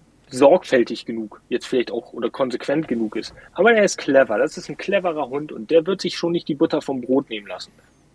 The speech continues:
Das hat er jetzt in der Vergangenheit, in der kürzeren Vergangenheit oft genug gezeigt. Von daher, schreibt, was ihr wollt. Natürlich auch gerne unter dieses Video, ja, was wir gerne immer mal wieder sagen. Liked es, subscribt uns,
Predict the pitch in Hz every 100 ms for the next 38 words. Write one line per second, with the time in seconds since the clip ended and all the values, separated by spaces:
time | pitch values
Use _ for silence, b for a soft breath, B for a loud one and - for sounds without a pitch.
0 | _ - 151 156 147 - 139 131 127 131
1 | 127 139 135 135 123 117 - 139 - 127
2 | - 113 117 123 - - 160 - 120 131
3 | - - - 147 - B B - _ _
4 | - _ _ _ - 147 180 196 202 190
5 | - _ _ _ - - 147 180 156 143
6 | 139 123 170 214 - _ - - - 262
7 | 254 208 202 208 208 202 214 202 180 202
8 | 214 - 190 240 226 120 104 _ 117 127
9 | 170 156 147 151 139 123 156 165 180 165
10 | 156 151 147 139 139 131 127 143 156 143
11 | 135 160 202 208 185 - 165 - - -
12 | 147 170 202 - 175 185 -